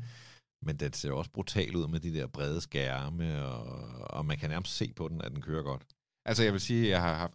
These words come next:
Speaker 2: den, øh, den sølvfarvede har jeg haft med på en del ture, også til Tyskland og ned til Le Mans, og, og, og, og det, den er fedest til, det er jo de der lange ture. Altså sådan noget med, øh, ned på autobahnen og med hundrede og firs, to hundrede i timen, bare i timevis. Det kan den bare så sindssygt godt.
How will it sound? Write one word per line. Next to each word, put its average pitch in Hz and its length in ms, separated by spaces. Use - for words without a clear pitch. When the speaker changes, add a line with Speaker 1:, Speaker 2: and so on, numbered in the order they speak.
Speaker 2:
den, 78 200
øh, 71 300
den 78 140
sølvfarvede 139 440
har 87 100
jeg 82 100
haft 80 160
med 92 120
på 95 100
en 85 100
del 101 180
ture, 95 320
også 80 160
til 76 400
Tyskland 90 400
og 76 80
ned 78 140
til 76 100
Le 73 80
Mans, 78 300
og, - 160
og, 85 280
og, 82 120
og - 120
det, 120 140
den 113 120
er 78 60
fedest 113 380
til, 78 160
det 85 60
er - 0
jo 85 60
de 82 100
der 80 140
lange 76 300
ture. 73 280
Altså 82 180
sådan 92 160
noget 78 180
med, 71 320
øh, - 240
ned 107 220
på 87 120
autobahnen 78 580
og - 80
med 78 100
hundrede 90 260
og 78 40
firs, 82 180
to 101 140
hundrede 80 200
i 76 40
timen, 82 300
bare 80 300
i 80 140
timevis. 90 500
Det 82 80
kan 76 180
den 69 120
bare 55 180
så - 220
sindssygt - 340
godt. - 140